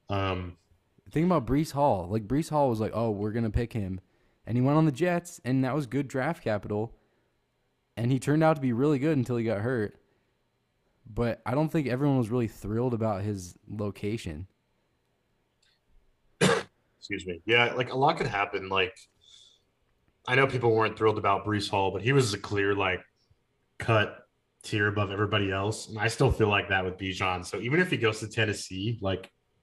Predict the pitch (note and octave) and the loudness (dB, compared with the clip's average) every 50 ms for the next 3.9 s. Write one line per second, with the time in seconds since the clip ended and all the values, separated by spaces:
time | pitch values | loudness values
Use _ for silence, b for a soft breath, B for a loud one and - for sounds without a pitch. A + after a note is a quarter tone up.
0 | _ _ _ _ _ _ - C#3+ E3+ E3 D#3+ - C3 A2 A2+ G#2+ G2+ - G#2 F#2+ | _ _ _ _ _ _ 0 2 2 4 4 4 2 2 2 0 0 0 0 -2
1 | F#2+ F#2 F#2 F#2 - - - - G2 F2 F2 - - F#2 F#2 G2+ A2 - - _ | -2 0 -2 -2 -4 -4 -4 -2 -2 -2 -2 -4 -4 -2 -2 -2 -2 -6 -10 _
2 | _ - G2 F#2+ F2+ - - B2 A#2 A2+ G#2+ - G#2+ G2 G2 F#2+ F2 - G2+ F2+ | _ -2 -2 -2 -2 0 2 4 4 4 4 2 0 0 0 -2 -2 -2 -4 -4
3 | C#2+ C#2+ F#2 F#2 F2+ F2+ - - - F#2 E2+ E2+ F2 E2+ F2+ G2+ G2+ - | -2 -2 -2 -2 -2 -4 -4 -6 -6 -6 -4 -4 -2 -2 -2 -4 -4 -6